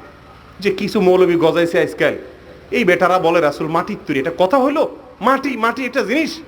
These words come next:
রাসূলকে মাটির তৈরি বলে রাসূল অপমান হয় না? এই জন্য ওনারা মহব্বত করে বলে রাসূল হলেন নূর, নূর মানে লাইট, আলোর তৈরি। তো আলো আর মাটি দুটো কি এক? ওনারা রাসূলকে মহব্বত করে বলেন রাসূল কিসের তৈরি?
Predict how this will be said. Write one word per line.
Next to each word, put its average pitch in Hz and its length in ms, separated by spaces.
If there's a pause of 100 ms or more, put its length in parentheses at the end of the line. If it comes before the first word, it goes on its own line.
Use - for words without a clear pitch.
(120)
রাসূলকে 269 360
মাটির 240 280
তৈরি 247 140
বলে 240 160
রাসূল 240 220
অপমান 254 300
হয় 311 140
না? 277 140 (280)
এই 196 100
জন্য 202 160
ওনারা 208 240
মহব্বত 196 420 (100)
করে 226 160
বলে 208 300 (240)
রাসূল 233 280
হলেন 240 200
নূর, 202 300
নূর 202 180
মানে 208 180
লাইট, 151 420 (400)
আলোর 254 380
তৈরি। 190 280
তো - 160
আলো 226 280
আর 254 200
মাটি 196 300
দুটো 185 200
কি 202 100
এক? 233 260 (480)
ওনারা 214 200
রাসূলকে 220 360
মহব্বত 214 400 (100)
করে 262 160
বলেন 214 280
রাসূল 196 240
কিসের 233 320
তৈরি? 277 380